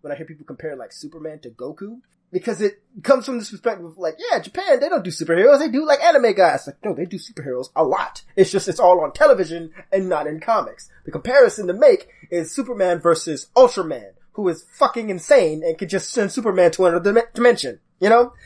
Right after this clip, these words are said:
So, <laughs> there's a, there's a, there's a way that Toku approaches the superhero narrative in its own way, which is, I would even say that, like, Tokusatsu superheroes are their own thing. Like, completely, s-, like, they're superheroes for sure, but they're, like,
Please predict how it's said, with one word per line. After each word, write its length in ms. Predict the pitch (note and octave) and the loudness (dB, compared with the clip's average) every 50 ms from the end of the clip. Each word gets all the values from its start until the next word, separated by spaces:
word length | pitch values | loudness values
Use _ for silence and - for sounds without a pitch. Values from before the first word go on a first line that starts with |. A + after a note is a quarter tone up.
| - - - | -20 -20 -18
So, 220 | - - A3 A#3 - G5 F5+ E5+ - - - - - _ | -4 0 0 2 2 0 -4 -6 -10 -12 -14 -16 -20 _
<laughs> 440 | - - _ _ - - B4 - - | -20 -20 _ _ -20 -20 -16 -16 -4
there's 220 | - A3+ A#3 A3+ A#3 | -2 -2 0 2 0
a, 180 | G#3+ F#3+ - _ _ _ _ _ _ _ _ | -2 -2 -4 _ _ _ _ _ _ _ _
there's 220 | E3+ A3 A#3+ - A3 | -2 -2 -2 0 0
a, 80 | A3 G#3 G3 | -2 -2 0
there's 160 | A3 G#3+ - | -4 -2 -2
a 80 | G3 D#3+ | -4 -4
way 260 | D3 D#3 G#3+ A3+ A#3+ A#3+ | -4 -4 -6 -6 -6 -8
that 260 | G#3 F3+ - _ _ | -10 -10 -10 _ _
Toku 500 | - - G3 F#3 - F3+ C#3+ C3 C3 - | -8 -6 -6 -4 -4 -4 -6 -6 -6 -6
approaches 520 | D#3+ - - D3 C3 B2+ C3 B2+ - - - | -8 -6 -4 -6 -8 -6 -10 -14 -14 -16 -16
the 40 | C3 - - C#3 | -16 -12 -10 -10
superhero 300 | - C3 C3+ B2 A#2+ A#2 | -10 -10 -12 -12 -12 -10
narrative 460 | B2 B2+ A2+ G#2 G2 G2 G2 - _ _ _ _ | -10 -10 -10 -10 -14 -16 -18 -20 _ _ _ _
in 60 | - D3+ | -8 -8
its 120 | D3 - - | -8 -4 -4
own 200 | E3+ E3+ D#3+ D3 | -4 -4 -2 0
way, 140 | D#3+ E3 C3 | 0 0 0
which 160 | C3+ F3 G#3 | -2 -4 -4
is, 80 | G3+ | -2
I 140 | A#3+ G#3+ C#4 | 0 0 0
would 100 | C#4 B3 | 2 0
even 220 | A#3 A3+ G3+ G3+ E3+ | -2 -2 -4 -6 -6
say 200 | - G#3 G#3 G3 | -2 0 0 2
that, 140 | F#3 F3 D#3+ | 2 2 2
like, 220 | D#3 D3 C#3 - _ _ _ _ _ _ | 2 -2 -2 -2 _ _ _ _ _ _
Tokusatsu 460 | - A#3 A#3 G3+ - A#3 G#3+ G3 - E3 D3 - | -4 -4 -4 -2 -2 -2 -2 -2 -4 -10 -6 -4
superheroes 720 | D#3+ D3+ C#3 - - - D#3 D3 C#3+ C3+ C3 C3 - - _ _ _ _ _ _ - | -4 -4 -4 -6 -8 -10 -6 -4 -4 -4 -4 -6 -8 -12 _ _ _ _ _ _ 4
are 140 | F#3+ F3+ | 4 4
their 280 | E3+ E3 F3+ F3+ - - | 6 4 2 0 2 0
own 360 | G3+ G3+ G3 G3 F#3+ F3+ D#3+ | 2 2 4 2 2 -2 -6
thing. 480 | - - - - A3 F#3 - - F#2 _ _ _ _ _ | -12 -16 -2 2 2 4 4 0 -4 _ _ _ _ _
Like, 300 | C#3+ D#3+ D#3 D3+ - _ | -2 -2 -2 -2 -2 _
completely, 360 | - E3+ C#3 G#3 A3 G#3 G3 | -6 -4 -4 -6 -4 -4 -6
s-, 180 | F3 - - - | -6 -6 0 0
like, 200 | E3+ - - - _ | 0 0 0 -6 _
they're 200 | _ C3+ G3 G#3 | _ 2 4 4
superheroes 520 | G3 G3+ - D4+ D4+ C4 A3 G3+ E3+ - - | 4 2 -2 -4 -4 -2 2 2 2 0 0
for 60 | F3+ | -8
sure, 320 | - - D#4+ C#4+ G3 D3 | -14 -10 -6 -4 -4 -2
but 160 | C3+ C#3+ C3+ | -2 -4 -4
they're, 100 | E3+ D#3+ | -4 -2
like, 240 | D3 C#3+ C3 C3 - | -2 -2 -4 -6 -8